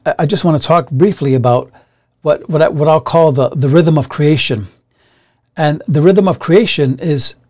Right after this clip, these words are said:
interesting because if, if you look at creation like a song, if, if you ever saw the Chronicles, Chronicles of Narnia series, and in one of the books, Aslan sings the world, he sings the universe and the world into existence with a beautiful song.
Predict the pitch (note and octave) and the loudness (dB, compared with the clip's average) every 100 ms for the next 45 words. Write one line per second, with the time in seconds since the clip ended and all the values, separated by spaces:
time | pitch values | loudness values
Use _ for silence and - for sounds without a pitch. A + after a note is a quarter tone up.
0 | _ _ G#3+ G3+ - E3 C3+ C3 D3 C#3 | _ _ 0 0 -2 -2 -2 0 0 -2
1 | - - _ _ _ _ _ _ _ _ | -4 -12 _ _ _ _ _ _ _ _
2 | _ _ D#3+ - F#3 G3 C4 C4+ - - | _ _ -6 -2 -2 0 -2 -6 -12 0
3 | G3+ F#3+ F3+ D#3 - - C#3+ D#3 D#3 D3 | 0 2 -2 -2 -2 0 2 2 0 -4
4 | C3 E3 D3 E3+ D#3 E3+ D3+ D#3+ D#3+ C3+ | -4 -2 -2 -2 0 0 0 -2 -2 0
5 | D3+ - - - E3 D#3 C#3+ C#3 F3+ D3+ | -4 -6 -16 -2 -2 0 0 0 2 2
6 | D3 - C#3+ C#3+ C3 - C3+ C3 C#3+ D#3 | 0 0 2 2 -2 -4 -2 0 0 0
7 | C3+ C#3 C3+ - - - - - - - | 0 -2 -4 -8 -12 -16 -20 -20 -20 -12
8 | - D3+ D#3 D3 B2+ A#2+ - D#3+ F3 D3 | -2 -2 0 0 0 0 0 2 2 2
9 | D#3+ D#3 D3+ C3+ A#2 - - D3+ - E3 | 2 2 2 0 -4 -8 -10 -8 -2 0
10 | E3+ C#3 D#3+ D#3 C3 B2+ - C3+ B2+ C#3+ | 0 0 0 0 -2 -4 -2 -2 2 2
11 | C3+ A#2+ - C3+ A2+ D3+ - A2+ - - | 0 -4 -4 -4 -2 -2 -4 -6 -8 -12
12 | - - C3+ C#3 D3 C#3+ - D#3+ C#3+ | -12 -6 -2 0 -2 -4 -2 -2 -2